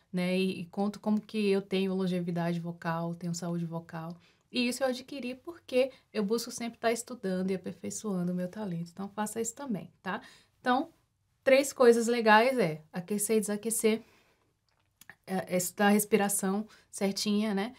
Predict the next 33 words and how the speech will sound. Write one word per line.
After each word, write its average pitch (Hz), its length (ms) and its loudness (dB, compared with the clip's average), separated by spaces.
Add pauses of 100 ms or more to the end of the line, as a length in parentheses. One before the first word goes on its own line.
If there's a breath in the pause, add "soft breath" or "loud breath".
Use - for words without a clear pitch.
(320 soft breath)
E, 190 380 2 (360)
é, 175 260 -2
trabalhar 180 440 -2
bem 175 420 2 (280 soft breath)
os 196 180 0
registros 175 560 0
vocais, 165 440 -6
né? 160 80 -6
Voz 170 280 -6
plena, 170 560 -2 (100)
falsete, 170 1200 -4 (380 soft breath)
voz 165 200 -2
de 170 80 -6
peito, 170 440 -2
voz 160 220 -8
de - 40 -12
cabeça, 165 420 -10
pra 185 120 -10
que 185 80 -16
você 190 220 -4
possa, 196 340 -6
então, 202 180 -2
escolher 196 520 -4 (340 soft breath)
qual 202 180 6
o 208 40 4
melhor 214 220 4
registro 208 640 0 (240 soft breath)
que 190 80 -12
você 190 260 -4
vai 180 380 -2
utilizar 190 640 -2
em 185 40 -2
determinadas, 180 840 -2